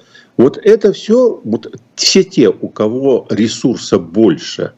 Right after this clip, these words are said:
я щас, э, не как политолог, как так вот, э,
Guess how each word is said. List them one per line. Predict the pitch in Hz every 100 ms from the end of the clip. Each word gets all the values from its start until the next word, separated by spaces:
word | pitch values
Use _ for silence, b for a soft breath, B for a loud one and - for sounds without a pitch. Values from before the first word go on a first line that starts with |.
| b b b
я | 117
щас, | 117 139 -
э, | - 104 101 101 92 92 98
не | 101 113
как | 107 110 - -
политолог, | 117 147 277 269 196 -
как | 110
так | - 101 -
вот, | 170 - _ B B B _ _ -
э, | - 82 - -